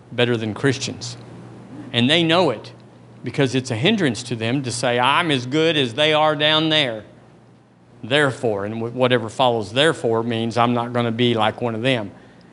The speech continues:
And they'll say, "Well, you don't have to go to church to be a Christian." And that's true, you don't. But you can't,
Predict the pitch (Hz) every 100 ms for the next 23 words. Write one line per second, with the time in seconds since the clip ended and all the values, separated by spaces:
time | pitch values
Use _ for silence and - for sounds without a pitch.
0 | - 120 120 120 120 135 139 143 131 135
1 | 131 131 131 131 135 127 135 135 - 135
2 | 120 - 131 123 - 123 104 - 123 -
3 | - - - - - 117 131 135 - 131
4 | 123 135 120 107 123 160 - - - -
5 | - - _ _ - 117 - 151 143